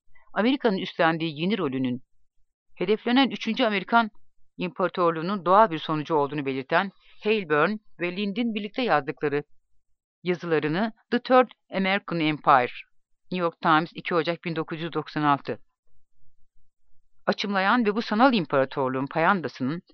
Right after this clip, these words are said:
ve denge noktasının Türkiye olduğunu ileri süren Cengiz Çandar da Türkiye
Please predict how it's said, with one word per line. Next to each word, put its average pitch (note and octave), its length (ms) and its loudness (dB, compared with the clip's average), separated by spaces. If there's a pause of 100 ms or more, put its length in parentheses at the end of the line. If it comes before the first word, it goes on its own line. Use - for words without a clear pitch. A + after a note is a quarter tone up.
ve F3+ 120 0
denge G#3 280 2
noktasının E3+ 680 -2 (400)
Türkiye A3+ 320 -4
olduğunu C#3 400 -2
ileri D#3 260 -4
süren C#3+ 360 -2 (720)
Cengiz F3+ 340 -2
Çandar D3 460 2
da F#3+ 200 2 (240)
Türkiye A#3 500 0